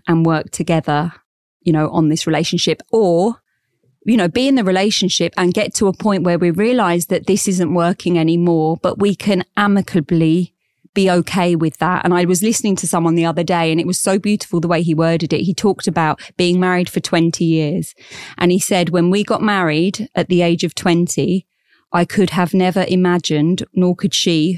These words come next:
who I would be at the age of forty."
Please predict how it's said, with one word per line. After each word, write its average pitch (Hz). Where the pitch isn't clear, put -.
who 190
I 180
would 165
be 165
at -
the 160
age 156
of 160
forty." -